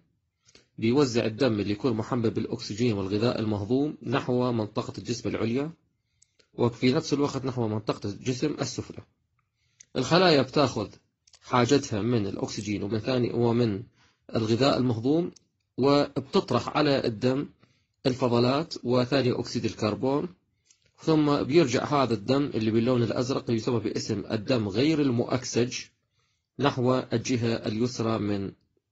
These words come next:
نحو الجهة اليمنى من القلب. وبتلاحظ بعدين إنه الدم مشان يتخلص من ثاني أكسيد الكربون بيظهر من منطقة البطين الأيمن، تمام، دورة دموية جديدة اسمها الدورة الدموية الرئوية. بلاحظ فيها إنه الدم بيروح باتجاه الرئتين،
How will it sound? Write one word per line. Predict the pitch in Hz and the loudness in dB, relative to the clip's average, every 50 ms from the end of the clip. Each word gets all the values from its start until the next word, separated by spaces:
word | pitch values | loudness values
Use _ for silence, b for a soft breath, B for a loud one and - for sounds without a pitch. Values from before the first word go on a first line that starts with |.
| _ _ - | _ _ -6
نحو | 127 113 127 120 | -4 -2 0 0
الجهة | 107 123 123 120 | 0 0 0 0
اليمنى | 110 117 120 113 113 107 107 | 0 0 0 0 0 0 0
من | 104 104 104 104 - 98 | 0 0 -2 -2 -4 -4
القلب. | - - - - - 123 - - _ _ _ _ _ _ _ _ _ _ _ _ _ _ _ _ _ _ _ _ _ _ B B B B B B B B B B - | -6 -6 -8 -8 -8 -8 -12 -16 _ _ _ _ _ _ _ _ _ _ _ _ _ _ _ _ _ _ _ _ _ _ B B B B B B B B B B 0
وبتلاحظ | 156 151 175 175 180 202 214 214 208 170 143 | 2 4 4 4 6 6 6 6 6 4 2
بعدين | 135 139 120 120 123 147 151 156 147 - | 2 2 0 0 2 0 0 0 0 0
إنه | 123 131 123 123 | -2 0 0 0
الدم | 120 113 117 151 143 123 | 0 2 2 2 2 2
مشان | 95 - 98 107 - 147 139 | 0 0 -2 -2 0 0 0
يتخلص | 127 - - 151 143 131 - - | 0 0 0 2 2 2 2 0
من | 123 | -2
ثاني | 120 123 151 135 123 - | -2 0 0 0 0 -2
أكسيد | 117 - - 127 113 | -4 -4 -4 -4 -4
الكربون | 110 - - 110 104 95 98 120 135 - 220 220 - _ b b b b b b b b b b _ - 123 | -4 -4 -4 -4 -4 -2 -2 -4 -4 -2 -4 -6 -8 _ b b b b b b b b b b _ -2 -2
بيظهر | 120 110 151 180 165 131 135 127 131 127 127 - - | 2 4 4 4 4 4 2 2 2 2 0 -2 -2
من | 127 139 147 139 120 110 | 0 2 2 4 2 2
منطقة | - - - 127 123 120 - 156 - 131 120 - 117 | 0 0 0 0 0 2 0 -2 -2 0 0 0 -2
البطين | 107 104 117 120 147 160 180 180 190 | 0 0 0 2 4 4 4 4 4
الأيمن، | 175 - - 139 135 135 143 160 180 190 - _ _ _ _ _ _ | 2 2 2 0 0 0 0 -2 -4 -6 -10 _ _ _ _ _ _
تمام، | - 117 110 113 123 143 160 185 226 - _ B B B B B B B B _ | 0 0 2 2 2 0 0 -2 -4 -8 _ B B B B B B B B _
دورة | - 110 143 170 185 185 175 | 2 4 6 6 8 6 4
دموية | 143 151 139 139 135 135 147 156 151 139 | 4 4 2 2 2 2 2 2 2 4
جديدة | 117 123 120 135 156 156 123 135 - - | 4 4 2 2 2 0 0 0 0 -2
اسمها | 110 - 160 147 127 127 120 | -2 0 0 0 0 0 -2
الدورة | 107 110 143 147 135 113 | 0 2 2 2 2 2
الدموية | 110 98 110 107 110 110 117 127 143 151 160 - 117 | 0 0 0 0 0 0 0 0 0 0 0 0 0
الرئوية. | 123 120 - 110 101 98 92 85 87 | 0 2 2 0 0 0 -2 -4 -4
بلاحظ | - - 131 139 160 156 - - 120 | -4 0 2 4 4 4 4 2 -4
فيها | - - 120 101 107 | -6 -6 -4 -4 -4
إنه | 104 104 104 | -4 -4 -6
الدم | 104 113 135 127 107 | -4 -2 0 0 0
بيروح | 98 110 135 139 - - | 2 0 0 0 -2 -2
باتجاه | - 107 - - 104 92 117 110 101 | -4 -6 -6 -6 -4 -2 -2 0 0
الرئتين، | 101 104 90 87 101 - 117 127 143 165 165 | -2 -2 -2 -4 -2 -2 -2 0 0 -2 -6